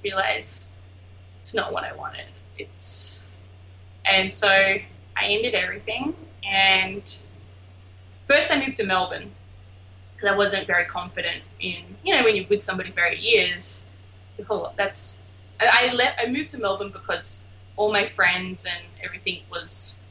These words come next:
his life, and I felt like I kind of was left with nothing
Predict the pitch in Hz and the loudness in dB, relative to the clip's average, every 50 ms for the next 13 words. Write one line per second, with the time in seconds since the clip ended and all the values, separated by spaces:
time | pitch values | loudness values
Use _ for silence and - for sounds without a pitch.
0 | - - - - 240 220 - 190 170 - - - - - - 208 196 190 190 - | -20 -20 -8 -6 -4 -4 -2 -2 -2 -2 -2 -2 -2 -4 -2 0 0 2 2 2
1 | 202 185 180 175 - - - - - - - - - - - - - 202 180 - | 0 0 0 -2 -2 -4 -6 -8 -14 -20 -20 -20 -20 -20 -10 -6 -4 -4 -4 -6
2 | - - - - 190 - - - 185 180 185 - - - - - - - | -8 -12 -12 -14 -14 -16 -16 -12 -6 -4 -4 -4 -4 -8 -10 -10 -10 -14